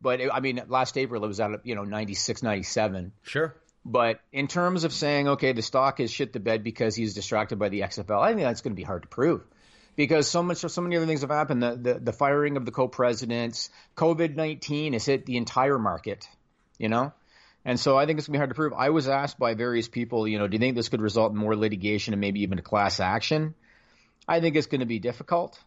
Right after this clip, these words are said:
Speaker 1: Uh, and, and one other thing that I wanna say, if you go to any W W E finance page, like Yahoo Finance as an example,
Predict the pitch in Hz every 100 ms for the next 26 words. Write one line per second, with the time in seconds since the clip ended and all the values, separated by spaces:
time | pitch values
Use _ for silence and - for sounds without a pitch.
0 | _ _ _ _ - 120 123 127 123 123
1 | 139 127 143 147 165 151 156 143 139 123
2 | 123 127 123 113 - 123 117 104 - _
3 | - 107 127 123 147 160 160 - - 127
4 | 131 135 123 110 120 131 117 113 113 113
5 | - 113 117 117 101 90 - 98 92 90
6 | 104 90 107 117 120 117 101 107 120 123
7 | 117 120 120 120 113 127 147 170